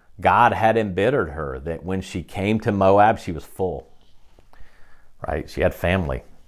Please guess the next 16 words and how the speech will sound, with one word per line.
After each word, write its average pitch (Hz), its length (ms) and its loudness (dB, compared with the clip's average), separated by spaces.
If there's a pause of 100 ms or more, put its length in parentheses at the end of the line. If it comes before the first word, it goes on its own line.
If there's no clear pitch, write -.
(560)
The - 80 -6
people 98 320 4
that 85 120 6
mattered 92 340 8
most 92 220 4
to 92 80 -2
her 90 160 2
were 82 120 0
together, 78 640 -4 (200)
and 80 160 -8
now 87 160 0
she's 87 240 -6
coming 85 400 -6
back 82 300 -2
into 80 160 -4
Bethlehem 73 540 -4